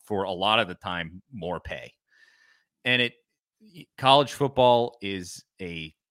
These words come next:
a job that just beats you over the head, uh, with the schedule and everything that you have to do to recruit and, and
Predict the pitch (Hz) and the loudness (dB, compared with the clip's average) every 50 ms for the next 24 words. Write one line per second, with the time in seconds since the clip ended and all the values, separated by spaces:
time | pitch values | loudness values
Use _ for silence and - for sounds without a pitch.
0 | _ _ _ _ _ _ _ _ - 87 87 78 90 92 107 104 107 107 104 101 | _ _ _ _ _ _ _ _ -20 -20 -20 -18 -12 -8 -4 0 0 0 0 0
1 | 98 101 95 - 92 92 85 - - 101 90 _ - 113 113 127 120 - - - | -2 -4 -4 -4 -6 -10 -10 -10 -14 -18 -20 _ -10 -8 -8 -6 -8 -8 -6 -4
2 | 120 107 104 104 98 87 95 85 85 76 90 85 76 67 67 69 82 - _ _ | -2 -2 0 -2 -2 -4 -4 -6 -6 -6 -4 -4 -4 -4 -6 -12 -18 -20 _ _
3 | _ _ _ _ _ _ _ _ _ _ - - 92 90 87 - - 101 101 98 | _ _ _ _ _ _ _ _ _ _ -14 -10 -10 -10 -10 -10 -10 -8 -8 -8
4 | - _ - - - - - - 127 123 127 110 120 113 107 98 95 90 - - | -8 _ -12 -12 -12 -2 2 4 4 4 4 2 0 0 0 0 -2 -4 -2 0
5 | 123 131 117 123 123 113 - 117 110 104 101 101 104 92 104 92 90 - - 92 | 0 0 0 0 -4 -4 -2 -4 -2 -2 -4 -4 -4 -2 -2 -2 -2 -4 -6 -8
6 | 98 95 95 92 90 87 87 - - - - 120 120 117 113 110 98 95 92 92 | -8 -8 -8 -6 -8 -8 -10 -12 -12 -6 -2 0 0 0 0 0 -2 -4 -4 -6
7 | 95 98 82 90 90 87 87 90 | -10 -10 -8 -8 -8 -8 -10 -12